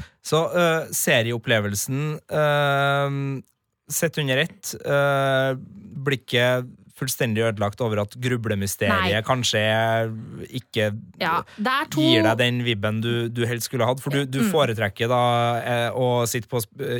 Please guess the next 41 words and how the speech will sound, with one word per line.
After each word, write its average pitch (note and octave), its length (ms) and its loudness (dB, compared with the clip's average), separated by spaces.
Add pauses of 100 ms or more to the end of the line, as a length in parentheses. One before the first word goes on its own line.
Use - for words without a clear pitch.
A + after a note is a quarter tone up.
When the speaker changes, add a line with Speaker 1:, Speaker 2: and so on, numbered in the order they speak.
Speaker 1:
ytterst A2 240 -4
på G#2+ 80 -6
stolkanten G#2+ 540 -2
og A2 180 -2
gjette, A2 320 -6
eh, A2+ 160 0
morder A2 400 -2
febrilsk. A2+ 800 -4
Speaker 2:
Nei, D#4+ 160 0
altså, D#4 240 2
Speaker 1:
Helt, B2+ 140 -6
eh, B2 260 4
Speaker 2:
gi - 100 4
meg - 160 2
begge D#4 220 0
deler, C#4 340 0
Speaker 1:
ja, A#2+ 220 0
Speaker 2:
ikke A2 80 4
sant? D#4 180 -2
Altså, C4+ 300 2
Speaker 1:
ja. - 20 -
Speaker 2:
gi C4 260 -2
meg, C#4 320 -2
altså, C4+ 260 0 (200)
og C4 100 0
vi, C4 200 0
altså, B3 260 -2
en B3+ 240 0
ting A#3 160 -2
er F#3+ 300 0
om G3+ 100 0
man G3+ 200 0
halvveis F#3 500 -2
ut E3 180 -8
i F3+ 260 -2
serien, F3+ 520 -2
eh, F#3+ 240 -2
skjønner F3+ 320 -6
hvem F#3+ 160 -2
morderen G3 240 -2
er, B3 220 -2